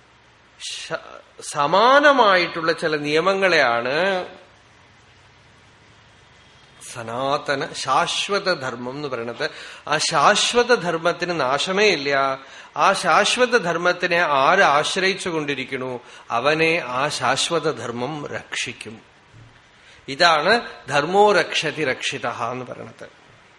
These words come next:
അല്ലാതെ ധർമ്മം എന്ന് പറഞ്ഞ് നമ്മളൊന്ന് കരുതിക്കൊണ്ട് അതിനെ ആ-, അനുഷ്ഠിച്ചു എന്ന് പറയാൻ പാടില്ല.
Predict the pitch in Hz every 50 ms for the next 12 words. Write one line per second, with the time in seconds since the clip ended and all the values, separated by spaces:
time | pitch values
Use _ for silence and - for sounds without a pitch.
0 | _ _ _ _ _ _ _ _ _ _ _ - - - - - - - - 156
1 | 180 190 240 233 175 175 165 180 214 226 247 269 285 294 262 240 233 233 240 233
2 | 226 233 240 247 220 196 175 190 214 240 254 254 254 247 247 247 - 220 190 190
3 | 202 226 220 269 262 - 254 247 240 240 254 269 214 180 190 185 214 233 240 233
4 | 226 226 226 226 220 208 220 233 - - - 233 - - 233 240 240 247 247 226
5 | 214 208 214 214 208 202 180 151 143 131 120 -